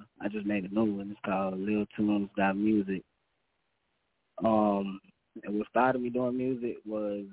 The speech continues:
really, I ain't gonna lie, it was, it was really Michael Jackson. <laughs> It was really Michael Jackson as a, as a young, uh, you know, a young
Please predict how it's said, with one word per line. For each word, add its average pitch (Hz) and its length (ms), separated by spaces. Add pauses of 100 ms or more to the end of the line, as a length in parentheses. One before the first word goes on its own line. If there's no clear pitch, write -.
(400)
really, 135 240
I 131 140
ain't 123 80
gonna 117 100
lie, 123 200
it 117 80
was, 110 120
it 117 100
was 117 180
really 117 140
Michael 104 280
Jackson. 107 380 (500)
<laughs> 156 640 (680)
It 123 120
was 123 100
really 131 220
Michael 117 280
Jackson 117 340
as 110 140
a, 104 240
as 139 120
a 123 40
young, 117 360 (100)
uh, 120 120
you 110 140
know, 113 180
a 107 60
young 110 240